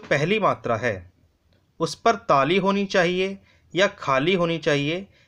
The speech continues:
इस बात को लेकर जो संगीतकार हैं, जो म्यूजिशियंस हैं, उनमें विवाद रहता है, एक डिस्प्यूट है। कुछ म्यूजिशियंस इसकी पहली मात्रा पर ताली मानते हैं और कुछ म्यूजिशियंस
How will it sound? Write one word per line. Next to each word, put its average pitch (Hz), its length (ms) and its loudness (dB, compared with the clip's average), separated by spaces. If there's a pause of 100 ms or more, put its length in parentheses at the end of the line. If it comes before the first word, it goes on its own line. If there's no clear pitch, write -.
(120)
इस 190 200 -6
बात 160 240 2
को 165 100 -2
लेकर 139 360 -2
जो 190 160 -4
संगीतकार 147 680 -2
हैं, 143 180 -6
जो 147 100 -4
म्यूजिशियंस 156 640 -4
हैं, 135 100 -4
उनमें 147 380 -8
विवाद 123 380 2
रहता 95 320 -12
है, - 120 -18 (500)
एक 143 220 -4
डिस्प्यूट 160 540 -4
है। 85 200 -10 (640)
कुछ 208 260 0
म्यूजिशियंस 202 680 -2 (720)
इसकी 190 280 -4
पहली 175 300 0
मात्रा 175 260 0
पर 190 220 -2
ताली 123 300 0
मानते 151 360 -2
हैं 214 160 -6 (600)
और 156 120 2
कुछ 220 320 -2
म्यूजिशियंस 165 680 -4